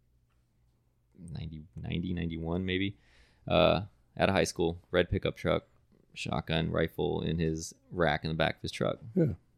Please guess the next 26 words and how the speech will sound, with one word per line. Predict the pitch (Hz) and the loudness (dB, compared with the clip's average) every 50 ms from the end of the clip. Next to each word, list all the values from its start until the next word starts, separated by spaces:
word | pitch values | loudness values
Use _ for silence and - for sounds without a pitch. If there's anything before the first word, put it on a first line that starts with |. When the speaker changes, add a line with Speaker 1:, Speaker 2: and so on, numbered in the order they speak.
| _ _ _ _ _ - - _ _ _ _ _ - | _ _ _ _ _ -20 -20 _ _ _ _ _ -12
Speaker 1:
No | - 101 104 | -8 -6 -6
one | 107 107 104 | -6 -6 -6
cared. | - 117 113 117 110 98 107 107 - _ _ _ _ _ _ - | -6 -6 -4 -4 -4 -6 -6 -10 -18 _ _ _ _ _ _ -8
Speaker 2:
No. | - - - 87 - 107 | -6 -6 -6 -8 -8 -6
Speaker 1:
Now | 98 92 90 92 95 95 | -4 -2 -2 -2 -2 -2
the | 92 87 85 - - | -4 -4 -6 -8 -14
school | - - - - 92 | -14 -12 -8 -8 -8
will | 92 90 | -6 -6
be | 92 90 | -4 -4
on | 90 90 | -4 -4
lockdown | 90 87 87 87 - - 98 95 92 90 | -4 -4 -4 -6 -6 -6 -6 -6 -4 -4
and | 87 85 | -6 -6
swat, | - - 95 92 92 92 90 | -4 -2 0 2 4 4 2
and | 98 110 | 2 0
I'm | 110 110 | 0 2
not | 98 85 87 | 2 0 0
a | - 101 - - | -2 -6 -8 -6
proponent | - 82 - - - 101 95 92 85 | -8 -6 -2 0 2 2 2 0 -4
of | 87 - - _ - - - | -6 -8 -12 _ -20 -12 -6
bringing | 95 95 92 87 85 85 80 - _ _ _ - | -4 -4 -2 -4 -4 -8 -8 -12 _ _ _ -2
guns | - 92 92 87 - | 0 0 0 0 -4
to | - | -8
school. | - - - 120 | -6 0 4 4
I'm | 110 95 | 4 4
just | 90 - - | 4 2 2
saying, | - 110 107 92 90 | 2 4 4 4 2